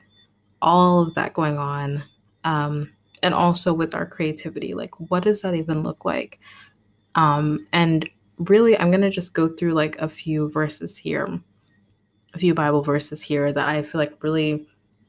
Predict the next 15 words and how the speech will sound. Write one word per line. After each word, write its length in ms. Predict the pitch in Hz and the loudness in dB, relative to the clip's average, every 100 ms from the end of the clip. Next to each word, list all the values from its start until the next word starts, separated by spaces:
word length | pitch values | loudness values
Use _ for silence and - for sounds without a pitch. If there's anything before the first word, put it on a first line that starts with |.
| _ _ _ _ - | _ _ _ _ -20
point 240 | - 185 170 | -4 0 2
out 240 | 151 151 | 0 -2
different 400 | 160 - 156 151 | -4 -2 -2 0
aspects 600 | 151 156 - 175 - - | -4 -6 -4 -4 -4 -10
to 160 | - - | -10 -6
this 300 | 180 170 - | -4 -4 -4
topic 640 | - 170 170 180 175 175 _ - - - _ | -4 -6 -4 -4 -4 -6 _ -20 -20 -20 _
and 380 | - 160 160 160 - | 0 2 2 -2 -6
hopefully 480 | - - 226 - 202 | -6 -2 -2 2 2
are 140 | 160 156 | 2 0
encouraging 600 | 147 - 151 147 151 147 | -2 0 0 0 -2 -4
to 160 | - | -6
you, 360 | 160 151 151 151 | -4 -2 0 -2
especially, 720 | - - - 180 - 190 175 170 | -4 -8 -4 -4 -2 0 0 0
like, 460 | 156 147 - - | -2 -6 -10 -20